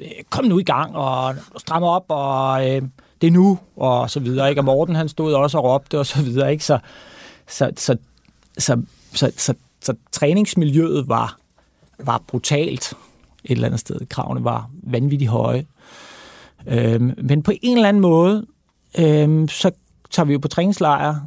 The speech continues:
øh, op til sæsonstart, og der får jeg så chancen i en træningskamp dernede, og, øh, jeg kan huske, jeg sad og jokede lidt med, med Erik Rasmussen, som på det tidspunkt i øvrigt også var i truppen, øh,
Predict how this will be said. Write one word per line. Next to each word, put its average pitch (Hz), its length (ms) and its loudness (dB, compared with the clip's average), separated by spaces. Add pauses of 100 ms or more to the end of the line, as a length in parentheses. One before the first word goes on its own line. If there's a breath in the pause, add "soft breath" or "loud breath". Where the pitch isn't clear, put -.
(140)
øh, 139 220 -2
op 147 240 0
til 147 200 -2
sæsonstart, 147 720 -2
og 135 60 -6
der 143 60 -8
får - 180 -4
jeg - 60 -4
så 143 100 -4
chancen 131 400 -2
i - 20 2
en 131 60 -2
træningskamp 143 560 -2
dernede, 139 600 2
og, 117 320 2
øh, 117 200 0 (680 loud breath)
jeg 135 60 -2
kan 127 60 2
huske, 135 200 0
jeg - 60 -6
sad - 140 0
og 120 140 -2
jokede 135 300 2
lidt 131 180 0
med, 120 300 0
med 131 140 -4
Erik 123 200 -4
Rasmussen, 131 440 -4
som 131 100 -14
på - 60 -4
det 117 160 -6
tidspunkt 120 340 -2
i 117 40 0
øvrigt 120 180 0
også 127 160 0
var 123 100 -2
i 120 60 0
truppen, 143 440 -2
øh, 113 320 2